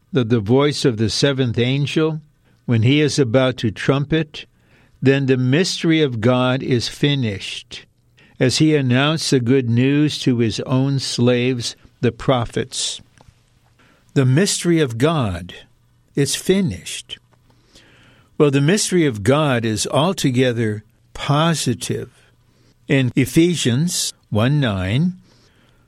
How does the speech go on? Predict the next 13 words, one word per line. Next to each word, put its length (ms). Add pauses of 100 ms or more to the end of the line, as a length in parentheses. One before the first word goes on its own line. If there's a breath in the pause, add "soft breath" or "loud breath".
(220 soft breath)
Paul 280
says, 380
"God 280
has 200
made 220
known 240
to 200
us 200
the 140
mystery 760
of 180
his 240
will." 520